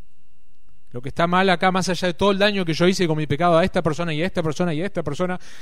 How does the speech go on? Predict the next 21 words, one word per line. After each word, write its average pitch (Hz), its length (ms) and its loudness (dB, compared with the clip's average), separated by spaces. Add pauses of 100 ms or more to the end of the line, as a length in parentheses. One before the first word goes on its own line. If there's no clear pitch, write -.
(120)
principalmente 175 800 -2
lo, 156 220 0 (320)
lo 139 180 -2
primordial, 156 640 4
el 147 100 2
enfoque 190 420 0
del 165 100 4
arrepentimiento 156 640 2
verdadero 160 480 6
es, 147 180 0 (240)
mi 139 120 -2
pecado 190 420 4
es 165 320 2 (1300)
el 135 160 -2
daño 190 260 4
que 156 80 2
yo 156 180 0
hice 165 440 -2 (680)
a 117 60 -6
mi 135 160 -4
Dios. 170 680 -2